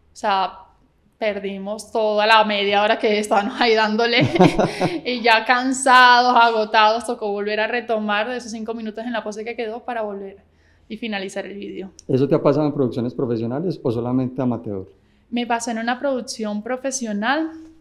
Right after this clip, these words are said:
Speaker 1: eh, es un, es, ¿cuál? Anal Delay, no, o Vi-, Vir-, Virlatina,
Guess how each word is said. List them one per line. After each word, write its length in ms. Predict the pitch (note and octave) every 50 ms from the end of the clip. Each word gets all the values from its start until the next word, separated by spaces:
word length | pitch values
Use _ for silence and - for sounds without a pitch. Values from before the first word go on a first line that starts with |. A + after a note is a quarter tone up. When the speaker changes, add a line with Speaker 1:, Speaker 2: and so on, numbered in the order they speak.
| - _ - - - _ _
Speaker 1:
eh, 800 | - A3 A3 G#3+ G#3 G3+ G3+ G3 G3 F#3+ G3 F#3+ - - - _
es 240 | - B3 G#3+ G#3+ -
un, 80 | A3+ A3+ G#3+ -
es, 340 | A3 G#3 G#3+ G#3 G#3 - - G3+ G3+ F#3+ - _ _ _ _ _ _ _ _ _ _ _ _ _ _ _ _ _ _ _ _ _ _ A3 G3+ - _ _ _ _ _ _ _ _ _ _ _ _
¿cuál? 300 | - G#3 G3+ G#3+ - _ _ _ _
Anal 300 | - G#3+ A3 A#3 A3+ G#3+
Delay, 380 | G3+ F#3+ G3 G#3 A#3+ C#4 C#4+ B3
no, 440 | G#3 F#3+ F#3 - G#3 F#3+ _ _ _
o 140 | - G3+ G3
Vi-, 160 | F#3+ G3+ G#3 -
Vir-, 460 | G3+ G#3 G3+ G#3 G#3 G#3 G#3 G3+ G3
Virlatina, 800 | F#3 G#3+ G#3 G3+ G#3 A3 A3+ A#3 A3+ - G#3+ G3+ G3+ G#3 G#3